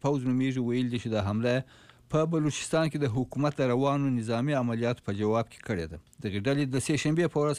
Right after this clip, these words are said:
هم وویل چې په هغه حمله کې هم لاس درلود چې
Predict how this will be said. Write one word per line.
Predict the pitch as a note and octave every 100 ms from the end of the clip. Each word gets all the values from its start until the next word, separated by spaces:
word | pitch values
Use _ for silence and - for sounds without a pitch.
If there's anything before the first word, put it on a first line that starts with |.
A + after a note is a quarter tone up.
| D#3
هم | D#3+
وویل | C#3 B2 -
چې | C3+ C3 - - - -
په | B2+
هغه | D3+ D3+ D#3 D3 A2
حمله | A2 C3 C#3+
کې | C3 B2 A#2 A2
هم | B2 F2 - - G#2+
لاس | F#2+ -
درلود | A#2 C3+
چې | C3